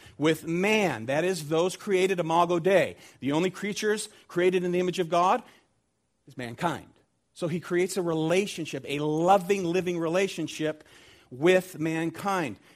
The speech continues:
beginning with Adam and Eve. And then Satan enters the picture, seeking to undo that relationship.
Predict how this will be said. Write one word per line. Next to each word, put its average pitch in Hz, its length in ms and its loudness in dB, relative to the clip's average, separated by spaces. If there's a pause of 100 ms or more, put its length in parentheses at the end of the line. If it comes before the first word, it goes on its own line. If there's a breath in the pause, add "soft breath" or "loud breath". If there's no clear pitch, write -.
beginning 165 320 -2
with 165 100 -2
Adam 156 380 -4
and 165 80 -2
Eve. 147 340 -2 (800 soft breath)
And 135 120 -2
then 156 140 -2
Satan 170 760 2 (140)
enters 165 380 -2
the 165 120 -8
picture, 151 600 -4 (220 loud breath)
seeking 196 580 -2
to - 260 -12
undo 170 420 -2
that 147 200 -2
relationship. 127 880 -6